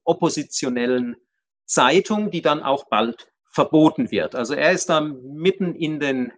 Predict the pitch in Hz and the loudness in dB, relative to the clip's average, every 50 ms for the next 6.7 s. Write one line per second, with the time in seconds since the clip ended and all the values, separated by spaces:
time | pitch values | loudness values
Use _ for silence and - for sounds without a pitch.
0 | _ _ _ - - 147 147 151 143 - - 131 113 123 120 143 190 226 254 277 | _ _ _ -6 -4 -4 -4 -4 -6 -8 -10 -8 -4 -2 0 2 2 2 0 -4
1 | - _ _ _ _ _ _ _ _ - 190 175 170 165 160 156 170 202 - - | -6 _ _ _ _ _ _ _ _ 2 2 4 4 2 2 2 0 0 -2 -4
2 | - - 190 180 - - 147 151 160 156 - - 147 139 139 139 139 135 135 135 | -2 0 0 2 2 0 0 0 0 -2 -4 -6 -4 -4 -4 -2 -2 -2 -2 -4
3 | - _ _ _ _ _ _ _ 113 110 139 143 151 160 170 175 151 143 156 156 | -6 _ _ _ _ _ _ _ -4 0 2 4 4 4 2 2 0 -2 -4 -6
4 | 151 143 151 147 - 156 147 151 131 - 135 135 139 - - - 139 - 135 131 | -4 -4 -4 -4 -4 -4 -6 -6 -4 -2 -2 -2 -2 -4 -6 -12 -6 -4 -2 0
5 | 131 135 131 131 123 - - 226 - - 233 196 185 180 165 170 165 165 156 156 | 0 -2 -4 -6 -6 -6 -6 -6 -4 -2 -2 -2 -2 -2 -2 0 2 2 2 2
6 | 151 - - - 131 120 123 120 110 127 123 123 - | 0 -4 -6 -6 -6 -6 -6 -6 -6 -8 -8 -10 -10